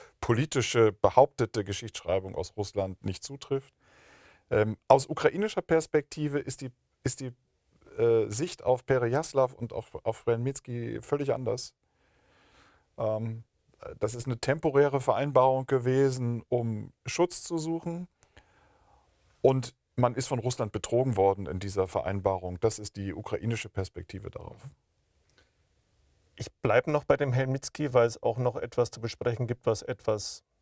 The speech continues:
Speaker 2: ernster ist. Ähm, er war nicht besonders zimperlich. Ähm, der polnische Adel hat damals halt große Teile der U-, heutigen Ukraine dominiert.
Speaker 1: Mhm.
Speaker 2: Ähm, und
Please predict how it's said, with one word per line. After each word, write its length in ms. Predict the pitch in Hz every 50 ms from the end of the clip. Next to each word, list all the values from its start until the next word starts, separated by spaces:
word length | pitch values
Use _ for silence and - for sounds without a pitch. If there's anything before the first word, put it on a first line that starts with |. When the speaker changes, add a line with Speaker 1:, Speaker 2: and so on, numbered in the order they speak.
| _ _ _ _ _
Speaker 2:
ernster 580 | - - 104 98 104 113 - - - 143 139 -
ist. 240 | - 156 - - - _ _ - - - - - - - - - _ _ _ -
Ähm, 260 | - 123 123 123 131 -
er 120 | - 127 123
war 100 | 139 151
nicht 160 | 156 151 -
besonders 360 | 156 143 - 147 147 143 -
zimperlich. 520 | - 180 175 - 160 107 98 95 - - - _ _ _ - - - - - _ _ _ _ _ _
Ähm, 560 | - 151 110 107 104 101 98 101 98 95 95 - _ - - - _ _ _ _ -
der 140 | - 110 107
polnische 580 | - - - 139 151 151 151 147 - 151 -
Adel 460 | - 101 120 151 - 185 202 214 208 - _ _ - -
hat 140 | 123 117 -
damals 280 | 120 113 117 113 -
halt 100 | 117 - _ _
große 320 | - - 120 117 117 120 -
Teile 280 | - 120 113 120 120
der 120 | - - -
U-, 120 | 127 - - - - -
heutigen 320 | - 120 107 - 117 113 -
Ukraine 560 | - 104 - 123 117 - 123 120 120 120 110
dominiert. 540 | - - 107 107 104 101 110 143 202 - - _ _ _ _ _ _
Speaker 1:
Mhm. 340 | - 123 101 92 98 113 131 - - - - - - - _ - - _ _ _ _ _ _ _ _ _
Speaker 2:
Ähm, 600 | - 160 151 135 127 127 131 131 131 131 131 135 - _ _ _ _ _ _ _ _ _ _ _ _ _ _ _ _ _ _ _ _ _ _ _
und 440 | - 139 135 135 131 123 - - -